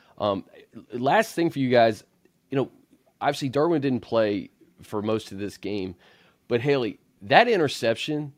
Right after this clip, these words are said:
that he had and some of these plays, like, it was unfortunate because, you know, he got that fifteen-yard face mask where the, the helmet just kinda ripped off, and then obviously that, that real vicious hit. Um, but it, it gave us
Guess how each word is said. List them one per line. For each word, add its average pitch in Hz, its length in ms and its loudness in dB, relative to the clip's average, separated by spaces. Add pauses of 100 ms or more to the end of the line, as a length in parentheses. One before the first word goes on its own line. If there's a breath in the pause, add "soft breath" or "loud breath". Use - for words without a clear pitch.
(120)
that 127 160 -2
he 147 180 -4
had 143 460 4 (160)
and 120 140 -4
some 175 260 -4
of 170 80 -4
these 151 220 -6
plays, 120 420 -2
like, 117 160 -4 (340 loud breath)
it - 100 -4
was 226 120 0
unfortunate 160 560 2
because, 123 440 0 (460)
you 131 100 -2
know, 113 140 -4 (300)
he 143 120 -10
got 180 200 0
that 139 120 0
fifteen-yard 131 560 0
face 123 320 -2
mask 127 400 0
where 107 280 -2 (180)
the, 101 140 -10
the 113 160 -6
helmet 135 260 0
just 107 140 -14
kinda 107 200 -2
ripped 110 280 -2
off, 107 300 2
and 110 120 -4
then 110 300 -2
obviously 110 360 -6
that, 95 260 -8
that 98 180 -8
real 107 300 -6 (180)
vicious 101 380 -10
hit. 104 260 -4 (500 soft breath)
Um, 101 300 0 (460)
but 139 240 4 (360)
it, 127 280 -6
it 139 100 -2
gave 190 340 0
us - 260 -6